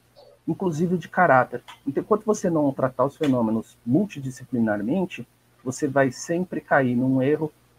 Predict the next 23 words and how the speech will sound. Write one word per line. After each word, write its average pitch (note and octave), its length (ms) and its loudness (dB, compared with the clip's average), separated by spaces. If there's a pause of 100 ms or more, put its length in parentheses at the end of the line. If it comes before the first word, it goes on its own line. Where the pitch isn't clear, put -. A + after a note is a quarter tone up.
tota-, C3+ 340 2
de A#2 100 -4
uma B2 140 0
visão A#2 280 -2
totalitária, D#3+ 840 -2 (220)
que - 60 -6
é - 40 4
o - 40 0
racismo, A#2 480 -4 (220)
é, F#2+ 40 -10
o F#2+ 140 -10 (240)
que - 60 -6
o A2 80 0
Oakeshott A2+ 400 0
chamava B2 240 0
de A2+ 80 -6
racionalismo C#3 640 -4
político, D3 400 -4
e G3+ 60 -2
não G#3 160 2
vai F3+ 100 -2
combater D3+ 480 -6
porcaria C#3+ 640 -2